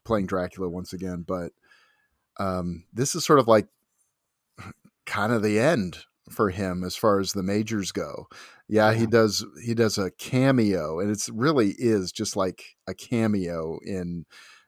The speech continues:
Speaker 1: uh, The Body Snatcher in forty-five for R K O, but that's about it, you know?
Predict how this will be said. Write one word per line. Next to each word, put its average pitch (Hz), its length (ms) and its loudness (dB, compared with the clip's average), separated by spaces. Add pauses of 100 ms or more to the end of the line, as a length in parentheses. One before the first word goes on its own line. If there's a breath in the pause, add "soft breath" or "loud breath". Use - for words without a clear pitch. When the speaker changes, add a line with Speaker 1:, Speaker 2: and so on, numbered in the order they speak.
(120)
Speaker 1:
uh, 90 420 0
The 92 80 -6
Body 98 300 0
Snatcher 98 460 -4
in 92 80 -6
forty-five 92 760 -4 (180)
for 110 180 0
R 98 180 0
K 98 120 -8 (100)
O, - 260 -12 (380 soft breath)
but 98 440 -2 (420)
that's 147 320 -2
about 147 320 2
it, 110 320 4 (540)
you 117 120 0
know? 104 380 -2